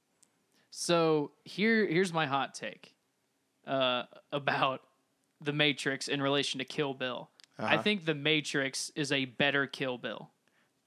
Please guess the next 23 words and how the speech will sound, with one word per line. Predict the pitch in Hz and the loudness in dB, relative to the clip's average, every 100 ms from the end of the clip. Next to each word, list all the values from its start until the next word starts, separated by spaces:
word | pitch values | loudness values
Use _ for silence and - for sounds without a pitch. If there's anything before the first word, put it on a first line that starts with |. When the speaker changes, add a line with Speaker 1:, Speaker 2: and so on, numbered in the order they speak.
| _ | _
Speaker 2:
The | - | -18
Matrix | 110 107 190 - 98 - | -8 -4 -4 -4 -10 -10
is | 127 | -10
a | 117 | -12
better | 101 - 117 143 | -14 -10 -8 -8
Kill | 135 - 123 120 | -12 -12 -10 -10
Bill. | 110 107 113 - _ - | -10 -10 -8 -10 _ -6
In | 117 107 | -4 4
what | 143 - _ - | 4 4 _ 2
Speaker 1:
So, | - | 4
Speaker 2:
as- | 170 - _ _ _ _ _ | 4 0 _ _ _ _ _
Speaker 1:
not | 151 202 359 | -2 0 2
in | 220 | 0
terms | 220 220 170 | 0 0 0
of, | 160 135 - - | 0 -2 -10 -12
of | 139 | -8
story, | - - - 202 180 107 113 131 | -6 -6 -2 0 0 -2 -8 -14
'cause | - 135 | -10 -4
they're | 143 143 135 131 - | 0 2 0 -4 -16
very | 143 131 135 131 | -16 -8 -4 -4
different | 131 127 120 | -6 -8 -10
stories, | - 135 120 120 - | -6 -4 -4 -6 -10
but | 151 151 147 | -6 0 0